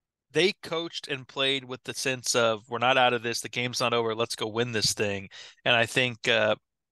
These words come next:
some Missouri teams previously, maybe even this one, we heard a lot of guys say this, "This, th-, this game last year would have been a loss." And, and I think it showed, I think it showed how far they've come.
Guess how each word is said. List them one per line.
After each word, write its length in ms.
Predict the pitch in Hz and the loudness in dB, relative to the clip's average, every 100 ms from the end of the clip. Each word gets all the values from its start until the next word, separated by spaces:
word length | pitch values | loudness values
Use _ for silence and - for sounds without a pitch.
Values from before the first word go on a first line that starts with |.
| - | -4
some 280 | - 151 135 | -2 0 -2
Missouri 340 | 120 127 123 | -2 0 0
teams 480 | - 131 120 117 113 | -2 -2 -2 -4 -6
previously, 600 | - 143 135 131 131 127 | -4 -2 0 0 2 0
maybe 260 | 120 147 165 | 2 0 0
even 180 | 160 151 | -4 0
this 240 | 170 - | 0 0
one, 220 | 120 107 - _ - | -4 -10 -16 _ -10
we 80 | 135 | -4
heard 60 | |
a 60 | 131 | 2
lot 160 | 139 | 2
of 80 | 151 | 4
guys 180 | 151 151 | 4 4
say 240 | - 151 | 4 0
this, 240 | 143 127 - _ - | 0 -2 -6 _ -8
"This, 220 | 143 - | -4 -4
th-, 200 | - 143 | -6 -10
this 180 | 139 - | -4 -2
game 220 | 156 151 | 0 0
last 340 | 135 135 151 - | 4 4 4 -2
year 120 | 151 | -8
would 100 | 135 | -8
have 60 | |
been 80 | 120 | -10
a 40 | 110 | -2
loss." 480 | 117 107 98 - - _ _ - | 2 2 0 -8 -10 _ _ -4
And, 100 | 135 | 0
and 120 | 123 | 2
I 100 | 131 | 2
think 220 | 120 135 127 | 0 -2 -4
it 100 | - | -2
showed, 560 | - 139 135 127 123 | 0 2 2 -2 -4
I 500 | - _ _ _ _ 147 | -10 _ _ _ _ -6
think 100 | 143 | -2
it 80 | |
showed 180 | - 156 | 2 4
how 140 | 139 139 | 4 2
far 300 | - 131 131 | 4 4 4
they've 200 | 120 - | 2 0
come. 320 | 123 98 | -2 -2